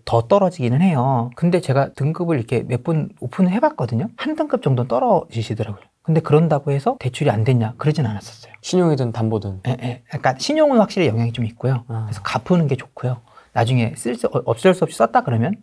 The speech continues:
Speaker 1: 갚는 게 좋고, 그다음에 담보대출은 제 생각에는 여태까지 하면서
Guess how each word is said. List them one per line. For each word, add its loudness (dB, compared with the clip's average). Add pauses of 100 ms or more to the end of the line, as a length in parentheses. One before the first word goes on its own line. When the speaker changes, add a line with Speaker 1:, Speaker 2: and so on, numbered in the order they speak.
(140)
Speaker 1:
갚는 -4
게 -2
좋고, -4
그다음에 -2
담보대출은 0
제 4
생각에는 0
여태까지 0
하면서 -2